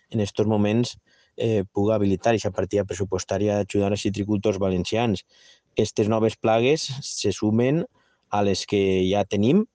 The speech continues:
i estan ocasionant un increment de cost al productor molt alt i també un augment de recursos públics en prospecció, investigació i control que se té que assumir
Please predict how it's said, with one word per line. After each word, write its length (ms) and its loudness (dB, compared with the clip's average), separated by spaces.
i 240 2
estan 260 -4
ocasionant 540 -4
un 80 0
increment 560 0
de 140 0
cost 380 -4
al 160 -2
productor 720 2
molt 260 0
alt 300 0
i 360 2
també 360 0
un 120 2
augment 380 0
de 160 -8
recursos 460 -4
públics 600 0
en 240 0
prospecció, 720 -2
investigació 720 0
i 160 2
control 720 2
que 220 2
se 140 -2
té 120 -4
que 160 -2
assumir 400 2